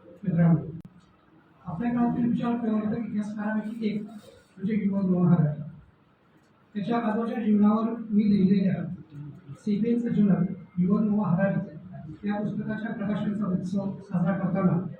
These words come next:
मला अत्यंत आनंद होत आहे. उत्सव हा शब्द मी जाणीवपूर्वक वापरला आहे. ज्या पुस्तकाच्या प्रकाशनाला आदरणीय भवारकर मॅडम उपस्थित असतात, तो प्रकाशन समारंभ अभिमान प्रकाशन समारंभ न राहता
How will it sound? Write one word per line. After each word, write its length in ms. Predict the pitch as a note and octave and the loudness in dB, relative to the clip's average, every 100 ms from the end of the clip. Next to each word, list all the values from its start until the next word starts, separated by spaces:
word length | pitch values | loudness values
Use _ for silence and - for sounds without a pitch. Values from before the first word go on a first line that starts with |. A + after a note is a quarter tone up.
| - | -6
मला 140 | F3+ G3 | 0 2
अत्यंत 380 | F3+ G3+ G#3 G3+ | 2 2 2 4
आनंद 260 | E3+ F3+ E3 | 4 4 4
होत 200 | E3 D3 | 2 0
आहे. 200 | - - - - - - - _ _ _ _ G#3+ | -6 -10 -16 -18 -20 -20 -20 _ _ _ _ -2
उत्सव 280 | - B3+ | 0 0
हा 180 | B3 A3 | -2 -2
शब्द 200 | F#3+ G#3 G#3 F#3+ G#3 | -4 2 2 2 2
मी 80 | G3 | 4
जाणीवपूर्वक 600 | G3+ G#3+ G#3+ A#3 A#3+ F#3 | 6 6 6 4 4 2
वापरला 240 | E3 F#3+ F#3+ | 2 2 2
आहे. 280 | C#3+ E3 - - - _ _ _ _ _ _ - | 4 2 -2 -8 -16 _ _ _ _ _ _ -6
ज्या 160 | D3+ A3 | -2 -2
पुस्तकाच्या 520 | - - A#3 A#3 - | -4 -4 -6 -6 -6
प्रकाशनाला 840 | - - G3+ - B3 E3+ - - - - - _ | -8 -6 0 0 2 0 0 -2 -4 -6 -20 _
आदरणीय 500 | F3 G#3+ G#3+ A#3 A#3 A#3 A#3+ - - | -4 -2 0 0 0 -2 -4 -8 -6
भवारकर 420 | F3+ D#3 G#3+ A3+ | 0 2 2 2
मॅडम 300 | G#3+ G3+ G#3 | 2 2 4
उपस्थित 340 | - - - - | 4 2 0 0
असतात, 380 | - F#3 E3+ E3 - - - - _ - | 0 0 -2 -2 -6 -18 -20 -20 _ -4
तो 100 | A#3 | -2
प्रकाशन 440 | G#3 G#3+ - A3+ | -2 -2 0 2
समारंभ 460 | G#3 G3+ G#3 G#3 F3 D#3 - | 4 4 4 4 4 2 0
अभिमान 300 | F#3 G3+ G#3 | 2 4 4
प्रकाशन 440 | - - A3+ A#3 - | 4 -2 -2 -2 -2
समारंभ 480 | G#3+ A3+ G#3+ G3+ A3+ | -2 -2 2 2 4
न 240 | A#3+ A#3 | 4 6
राहता 380 | F3+ F3 E3+ | 4 2 0